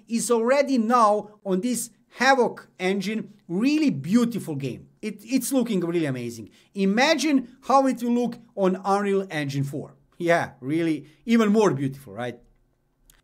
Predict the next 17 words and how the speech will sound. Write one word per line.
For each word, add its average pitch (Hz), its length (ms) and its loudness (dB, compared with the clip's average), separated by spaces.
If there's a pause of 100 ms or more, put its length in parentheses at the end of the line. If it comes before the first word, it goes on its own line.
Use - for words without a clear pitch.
(140)
Okay, 233 580 2
let's 202 380 0
check 269 360 0
the 247 120 -4
next 254 260 -4
question. 143 440 -6 (440)
On 233 200 0
what 359 240 -4
time 294 340 2 (140)
does 254 300 2
the 254 100 -2
server 240 480 0
go 156 220 -2
live 214 400 2
on 202 140 -2
release 139 320 -4
date? - 360 -8